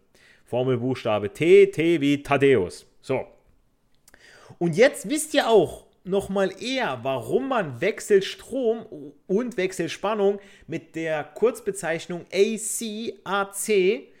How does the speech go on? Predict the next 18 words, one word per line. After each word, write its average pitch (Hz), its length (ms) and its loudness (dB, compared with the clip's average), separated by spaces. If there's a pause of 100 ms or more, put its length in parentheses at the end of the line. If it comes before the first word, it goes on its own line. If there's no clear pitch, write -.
(160)
also 127 400 -8
Anton 180 420 -4
Cäsar, 170 580 0 (300)
kennzeichnet. 139 880 -4 (580)
Kommt 170 280 -4
aus 214 200 -2
dem 196 200 -4
Englischen 226 540 -6 (120)
für 165 340 -8 (200)
Alternating. 180 1120 -2 (720)
Current 202 460 2
ist - 180 -12 (160)
Strom, 220 560 0
Alternating 190 840 -4
zu - 120 -12
Deutsch 170 460 2 (300)
abwechselnd. 117 1000 -6 (360)
So, 117 260 -8